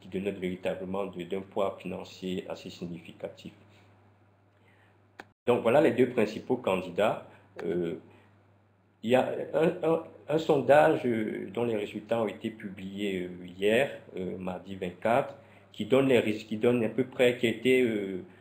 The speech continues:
un sondage qui, qui a été organisé auprès de, d'environ deux mille, deux mille personnes sur, euh, dix-sept, euh, euh,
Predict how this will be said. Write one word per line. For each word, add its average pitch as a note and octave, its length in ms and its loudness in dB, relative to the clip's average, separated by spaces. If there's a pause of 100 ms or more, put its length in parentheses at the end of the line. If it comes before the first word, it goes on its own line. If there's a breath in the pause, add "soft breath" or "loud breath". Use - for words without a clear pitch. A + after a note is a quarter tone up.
(140)
un A2 60 -2
sondage A#2 360 -2
qui, A2 280 -4
qui G#2 380 -6 (300)
a G2+ 120 -4
été - 180 0
organisé G#2 440 2
auprès A2+ 300 0
de, F#2+ 280 -4
d'environ G#2 680 -2
deux A2+ 120 4
mille, A#2 280 0
deux A#2 120 4
mille A#2 200 0
personnes A#2 640 0
sur, A2+ 420 -4
euh, F#2+ 300 -2
dix-sept, G#2+ 440 -2
euh, F#2+ 260 -2 (440 loud breath)
euh, F#2 520 -6